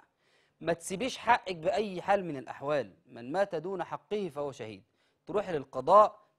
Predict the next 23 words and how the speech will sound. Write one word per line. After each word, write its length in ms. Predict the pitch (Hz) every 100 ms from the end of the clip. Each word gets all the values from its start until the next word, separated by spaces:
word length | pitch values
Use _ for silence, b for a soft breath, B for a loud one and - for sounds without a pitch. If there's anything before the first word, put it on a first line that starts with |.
| -
توكلي 420 | 139 - 196 185
محامي، 640 | 156 - 196 220 208 196 - _ _
تشوفي 400 | - 175 202 185
مين 220 | 170 196
كبير 320 | - - 170 202
البلد، 540 | 175 143 214 208 - 156
مين 200 | 170 156
كبير 300 | 165 202 175
العيلة، 460 | 151 208 214 208 b b b b _ _ -
خدي 300 | - 254 -
حقك. 560 | 247 - 143 - _ _ _ _ _
يعني، 260 | 147 147 151 151
إيه، 240 | 139 151 208
أنت 200 | 233 220
ت-، 140 | -
اتحطيتي 920 | 165 151 165 - 175 170 240 240 208
في 180 | 170 185
موقف 600 | 175 226 - 226 202 - _ _ -
ضعف 360 | 190 185 147 160
مع 240 | 170 180
إنسان 440 | 190 180 233 240 214
معدوم 440 | 151 160 240 233
الضمير، 680 | 175 165 196 262 190 -